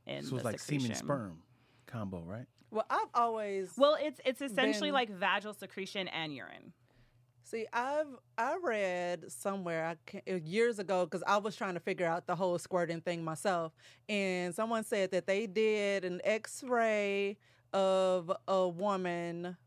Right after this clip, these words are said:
Speaker 3: before she squirted or did, like, some kind of scan and saw that her bladder was full, then it was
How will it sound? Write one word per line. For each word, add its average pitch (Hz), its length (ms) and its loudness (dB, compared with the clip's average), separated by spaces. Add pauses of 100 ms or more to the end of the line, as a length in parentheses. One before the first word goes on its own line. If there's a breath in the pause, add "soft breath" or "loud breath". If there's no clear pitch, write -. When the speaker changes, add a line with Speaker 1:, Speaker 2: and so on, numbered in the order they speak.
Speaker 3:
before 214 680 2
she 226 200 -6
squirted 165 1080 -2 (260)
or 170 240 2
did, 190 220 2
like, 180 140 0
some 202 160 -6
kind 196 200 -2
of 180 80 -2
scan 160 480 -4 (180 loud breath)
and 190 140 -2
saw 185 320 2
that 160 380 0 (360 soft breath)
her 202 160 4
bladder 202 320 4
was 247 240 2
full, 196 600 4 (120)
then 185 220 2
it 190 100 0
was 185 140 0